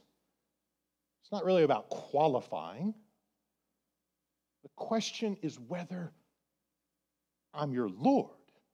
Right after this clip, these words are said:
and whether my character is increasingly embodied in your life. And I'm the Son of God.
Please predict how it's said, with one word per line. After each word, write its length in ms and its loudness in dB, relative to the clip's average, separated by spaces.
and 160 -8
whether 260 0
my 200 0
character 760 -4
is 220 -6
increasingly 1120 -6
embodied 720 -6
in 200 -8
your 260 -10
life. 140 -20
And 100 -20
I'm 160 4
the 80 4
Son 260 -6
of 100 -8
God. 260 0